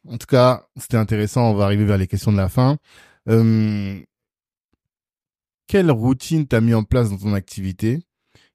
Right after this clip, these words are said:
qui ont été game changer ? Est-ce que t'es un gars des routines déjà ?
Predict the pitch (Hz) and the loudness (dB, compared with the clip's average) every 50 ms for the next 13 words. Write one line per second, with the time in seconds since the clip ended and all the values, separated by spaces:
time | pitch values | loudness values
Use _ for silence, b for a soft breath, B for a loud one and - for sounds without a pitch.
0 | _ _ - - 120 110 110 98 - 120 120 117 107 95 117 117 113 104 - 107 | _ _ -2 2 2 4 2 2 2 2 2 2 2 2 2 2 2 0 -2 -4
1 | 98 92 92 90 78 78 - _ _ _ _ _ _ - 104 - 147 139 139 117 | -4 -4 -8 -10 -12 -14 -18 _ _ _ _ _ _ -16 -6 -6 -4 -2 -2 -2
2 | 107 98 107 101 101 98 95 98 - - 101 95 87 87 82 - 101 | -2 -2 -2 -2 -2 -4 -4 -6 -6 -6 -8 -8 -8 -10 -12 -14 -16